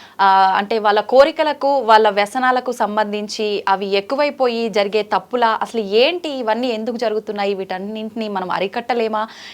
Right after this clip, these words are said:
ఇలాంటి వాటి గురించి ఎంతో మంది పెద్ద పెద్ద వాళ్ళు మనతో ఎప్పటికప్పుడు ఎన్నెన్నో ప్రోగ్రామ్స్లో తెలియజేస్తూనే ఉన్నారు. అయినా కూడా మార్పు ఏమాత్రం కూడా జరగకుండా కొత్త కొత్తవి ఇంకా అంటే కఠినమైన ఘోరాలు అనేవి వింటూ ఉన్నాం.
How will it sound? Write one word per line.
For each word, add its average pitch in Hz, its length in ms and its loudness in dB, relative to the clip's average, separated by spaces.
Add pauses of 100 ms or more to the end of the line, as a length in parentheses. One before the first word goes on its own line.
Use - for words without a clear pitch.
(100)
ఇలాంటి 254 340 6
వాటి 254 260 0
గురించి 233 360 -6
ఎంతో 233 360 0
మంది 240 280 -2
పెద్ద 214 220 -4
పెద్ద 214 200 -6
వాళ్ళు 208 280 2
మనతో 196 460 -4 (260)
ఎప్పటికప్పుడు 262 580 0
ఎన్నెన్నో 247 440 -2
ప్రోగ్రామ్స్లో 220 640 -2
తెలియజేస్తూనే 214 720 -2
ఉన్నారు. 196 540 0
అయినా 202 240 -6
కూడా 208 260 -2
మార్పు 214 680 -2 (320)
ఏమాత్రం 277 540 2
కూడా 247 200 2
జరగకుండా 202 680 0
కొత్త 220 300 -4
కొత్తవి 285 440 -2
ఇంకా 240 680 2
అంటే 208 220 -8
కఠినమైన 269 1080 0
ఘోరాలు 233 340 0
అనేవి 220 260 -4
వింటూ 196 320 -4
ఉన్నాం. 208 340 -4